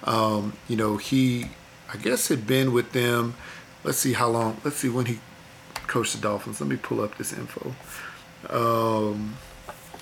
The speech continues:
let's see here. He coached the Miami Dolphins twenty nineteen to twenty twenty-two, right? But before that, he had been in the, uh, he'd been in the N F L, you know, for several years as a player, and then also assistant coach to Bill Belichick.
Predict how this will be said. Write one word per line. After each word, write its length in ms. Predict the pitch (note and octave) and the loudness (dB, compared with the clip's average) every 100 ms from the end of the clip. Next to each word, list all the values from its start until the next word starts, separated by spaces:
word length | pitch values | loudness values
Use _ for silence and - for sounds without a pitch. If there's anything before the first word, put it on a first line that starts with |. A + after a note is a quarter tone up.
| - - | -10 -8
let's 140 | B2 | -8
see 180 | - - | -6 -6
here. 240 | - - | -4 -4
He 100 | G#2+ | -4
coached 320 | C3 C#3+ A#2+ - | 0 2 2 2
the 60 | |
Miami 280 | B2+ C#3+ C#3 | 4 4 4
Dolphins 460 | C3+ C3+ C3+ A2+ - | 4 4 4 0 0
twenty 280 | - D3+ D3+ | 0 2 4
nineteen 560 | C#3+ C#3 - C3 B2+ | 4 2 2 2 2
to 100 | B2 | 0
twenty 260 | - C3+ A#2 | 0 2 2
twenty-two, 580 | A2+ A#2+ A2 G#2+ G#2+ F#2+ - - - - | 2 2 2 2 0 -2 -8 -12 -10 0
right? 200 | A2+ A2+ | 2 2
But 120 | G#2+ | 0
before 320 | G#2+ - D#3 D3+ | 0 4 8 10
that, 300 | C#3+ C#3 - - - - | 10 8 4 -10 -14 -8
he 240 | - D#3+ | 2 4
had 120 | C#3 | 6
been 480 | B2+ C3 B2+ B2 A#2+ - | 6 6 6 4 0 -4
in 360 | C3+ A#2+ A#2 A2+ | 2 4 4 2
the, 280 | A#2 A2+ G#2+ | 2 4 4
uh, 240 | G2+ G2+ - - | 2 -2 -6 0
he'd 160 | D#3 | 2
been 120 | D3+ C#3+ | 6 6
in 80 | |
the 80 | C3+ | 6
N 180 | B2+ C3 | 4 4
F 180 | C3+ - | 4 4
L, 280 | A2+ A2 A2 - - - | 2 2 -4 -14 -12 -2
you 80 | A2 | 0
know, 120 | A2+ | 2
for 140 | - | 2
several 300 | A2 C3 A#2+ | 4 4 4
years 320 | A#2+ A#2+ A#2 | 4 6 4
as 220 | A2 A#2 G#2 | 2 -2 -2
a 40 | |
player, 440 | - D3+ C#3+ C#3+ | 0 4 6 6
and 220 | C#3+ A#2 A2 | 4 0 0
then 80 | |
also 320 | A2+ A2+ - G#2+ | 2 2 2 2
assistant 380 | - C3 B2+ G#2+ | 0 0 0 0
coach 220 | B2+ - | 0 0
to 60 | A2 | -2
Bill 180 | A2 | 0
Belichick. 600 | G2+ C3+ D3+ D3 C#3+ C3 | 2 4 4 4 4 4